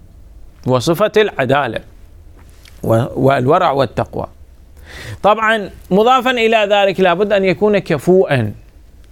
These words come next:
هسه بعضهم، آه، يقول مثل السيد الإمام الخميني رحمة الله عليه: "الكفاءة ترجع إلى العلم". زين، ترجع إلى هذا.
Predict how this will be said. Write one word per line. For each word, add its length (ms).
هسه 140
بعضهم، 540
آه، 1600
يقول 540
مثل 200
السيد 360
الإمام 360
الخميني 440
رحمة 300
الله 180
عليه: 360
"الكفاءة 760
ترجع 480
إلى 340
العلم". 520
زين، 340
ترجع 340
إلى 160
هذا. 340